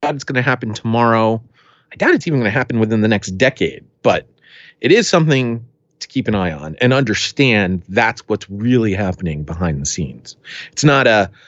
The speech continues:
the B B C thinks that they're too good to be everywhere else. No, the B B C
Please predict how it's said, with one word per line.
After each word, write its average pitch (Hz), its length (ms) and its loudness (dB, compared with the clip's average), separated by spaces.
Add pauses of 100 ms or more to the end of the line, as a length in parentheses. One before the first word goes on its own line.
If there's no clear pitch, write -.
(260)
the 127 60 2
B 127 160 2
B 117 120 0
C 139 240 -2
thinks 101 240 -6
that 101 140 -6
they're 110 120 2
too 127 220 2
good 120 340 2
to - 80 -10
be 101 420 -6 (460)
everywhere 104 400 2
else. 101 320 0
No, 127 160 0
the 110 80 -6
B 120 160 -4
B 113 100 -4
C 110 560 2